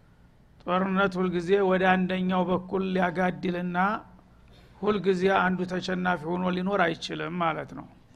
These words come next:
በአንድ ወቅት አንዱ ይቀነዋል፣ በሌላው ጊዜ ደግሞ እድሉ ለሌላው ይዛወራል። ይሄ ሱነቱላህ ነው። ባለፈው አመት ለእናንተ ጥሩ እድል ሰጥቷችሁ ስለነበረ፣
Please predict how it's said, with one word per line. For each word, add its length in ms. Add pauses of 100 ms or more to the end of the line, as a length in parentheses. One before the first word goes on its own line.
(680)
በአንድ 360
ወቅት 260
አንዱ 260
ይቀነዋል፣ 600
በሌላው 360
ጊዜ 220
ደግሞ 420 (100)
እድሉ 360
ለሌላው 440
ይዛወራል። 720 (480)
ይሄ 280
ሱነቱላህ 800
ነው። 280 (720)
ባለፈው 800 (100)
አመት 420
ለእናንተ 640
ጥሩ 340
እድል 340
ሰጥቷችሁ 560
ስለነበረ፣ 800